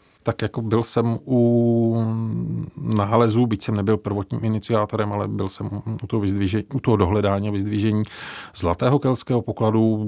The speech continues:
byl jsem u, to jsem byl, byl jsem, ano, jsem byl nálezcem, budu neskromný, u bronzového pokladu, ale já třeba strašně rád, eh,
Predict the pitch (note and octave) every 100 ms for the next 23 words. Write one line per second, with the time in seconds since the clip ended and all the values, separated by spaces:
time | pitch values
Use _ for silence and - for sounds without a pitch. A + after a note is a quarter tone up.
0 | G#2+ G#2+ A2 G#2+ G#2+ - A#2+ A2 A2 A2+
1 | - A#2 G#2+ G#2 G#2+ G2+ G2+ G2 F#2+ G2
2 | G2 - _ _ _ A2+ G2 G2+ F2+ -
3 | G2 F2+ - - - G2+ G2 F2 G2+ G2+
4 | D#2+ E2 F2+ - F2 F2 F2+ - G#2+ G2+
5 | G#2 F#2+ - - - - - E2 F2+ G2+
6 | C3+ C3+ B2+ A#2 - A#2+ A2+ A#2 A2+ A2+
7 | G#2 - _ _ _ _ _ - C#3 A2+
8 | G#2+ G#2 G#2+ A2+ G#2 - G#2 F#2+ G2+ -
9 | G#2+ G#2+ - - G#2+ - - A2 G#2 G#2
10 | G#2+ G#2 _ -